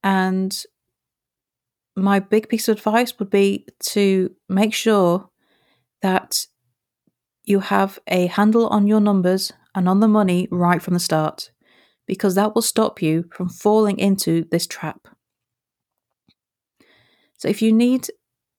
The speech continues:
any help with this, i-, any advice, please come to our Facebook community. The link is in the show notes,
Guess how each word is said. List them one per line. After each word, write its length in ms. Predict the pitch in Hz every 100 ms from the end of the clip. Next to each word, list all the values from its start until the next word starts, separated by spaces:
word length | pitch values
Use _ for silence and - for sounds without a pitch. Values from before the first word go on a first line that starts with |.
| _ _ 190
any 200 | 202 220
help 240 | 202 185
with 120 | 180
this, 480 | 202 262 - - - _ _ 175
i-, 180 | 190 185
any 180 | 196 240
advice, 600 | 240 190 180 214 - - _ _ _ _ _
please 280 | 233 226 226
come 240 | - 226 220
to 460 | - 208 208 196 - _ _
our 100 | 196
Facebook 380 | - 196 - -
community. 600 | 220 196 180 - 220 - _ _ _ _ _
The 100 | 196
link 220 | 196 196
is 100 | 208
in 80 | 220
the 80 | 220
show 220 | 190 170
notes, 460 | 165 165 - -